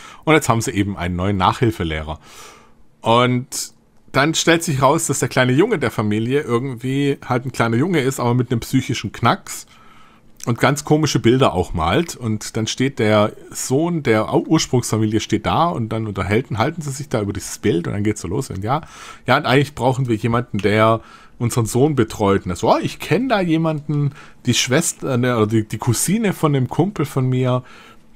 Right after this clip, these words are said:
die, äh, gibt so Kunstunterricht und kann das bestimmt machen. Und wer wird das wohl sein?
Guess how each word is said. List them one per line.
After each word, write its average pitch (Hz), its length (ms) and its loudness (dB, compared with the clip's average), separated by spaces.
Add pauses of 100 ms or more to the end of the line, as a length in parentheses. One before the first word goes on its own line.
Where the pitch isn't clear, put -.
(140)
die, 127 400 2
äh, 110 840 2 (280)
gibt - 180 0
so 135 100 0
Kunstunterricht 120 1000 0
und 107 180 -4
kann 131 220 0
das 113 200 -2
bestimmt 110 380 -4
machen. 90 320 -2 (560)
Und 113 560 2 (1400)
wer 139 400 2
wird 160 160 4
das 143 200 0
wohl 135 140 4
sein? 120 400 0